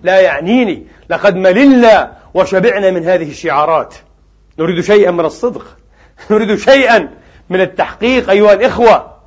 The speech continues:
لبعض هذه الشعارات، لا يعنينا هذا في كثير أو قليل. والبعض يلتمس يقول ربما يكون هذا من باب تبادل الأدوار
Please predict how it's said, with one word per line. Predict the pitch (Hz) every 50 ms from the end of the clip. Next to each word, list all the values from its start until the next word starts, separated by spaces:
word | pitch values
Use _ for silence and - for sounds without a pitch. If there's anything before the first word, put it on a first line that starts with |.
| _ _ _ _
لبعض | 165 180 190 214 214 180 175
هذه | 175 160 175 175 156
الشعارات، | 147 123 - 170 151 151 156 147 131 160
لا | 190 220 226
يعنينا | 220 196 175 208 220 202 185 180
هذا | 190 170 170
في | 151 156
كثير | 151 165 143 - 185 180 170 165 - - _ _ _ _ _ _
أو | 175 180 170
قليل. | 135 165 175 175 185 175 156 123 104 90 _ _ _ _ _ _
والبعض | 254 269 254 240 202 247 240 190 190
يلتمس | 208 208 190 - 233 220 202 185 -
يقول | 214 202 202 196 208 208 202 202 - - - -
ربما | 190 196 180 208 208 196
يكون | 190 185 180 185 196 190
هذا | 170 180 190 190 185 185
من | 175 180 180 165
باب | 165 196 190 147
تبادل | - 180 175 175 180 175 165
الأدوار | 165 160 160 156 147 160 175 180 175 160 -